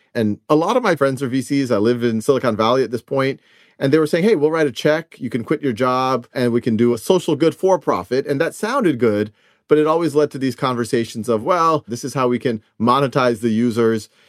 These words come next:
And when I read these letters from people around the world, I was like, "I don't know if I want to monetize them, and I don't know if I want to add any frictions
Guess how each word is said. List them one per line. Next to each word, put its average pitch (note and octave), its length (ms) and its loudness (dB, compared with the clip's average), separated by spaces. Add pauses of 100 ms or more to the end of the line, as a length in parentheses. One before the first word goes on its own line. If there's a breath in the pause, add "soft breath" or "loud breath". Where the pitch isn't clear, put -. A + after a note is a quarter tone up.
(300 soft breath)
And C#3+ 100 4
when D3 120 4
I C3 320 2
read D3+ 340 0
these C3 160 -2
letters D#3 320 2
from C#3 140 -4
people B2+ 260 -2
around B2 360 0
the A2+ 60 0
world, C#3 460 2
I B2 60 -4
was A2 100 -8
like, B2 140 -14
"I D3+ 80 -8
don't F#4 100 -6
know E4 60 -4
if A3 80 -4
I - 20 2
want E3 220 0
to G#3+ 40 0
monetize A2 600 -2
them, G#2+ 260 -2
and B2+ 80 0
I D3+ 100 2
don't F#3 120 2
know F3 40 0
if E3 100 -8
I D#3 40 2
want D#3 180 2
to D3+ 60 0
add D3 80 2
any F#3 300 0
frictions G#2+ 580 -2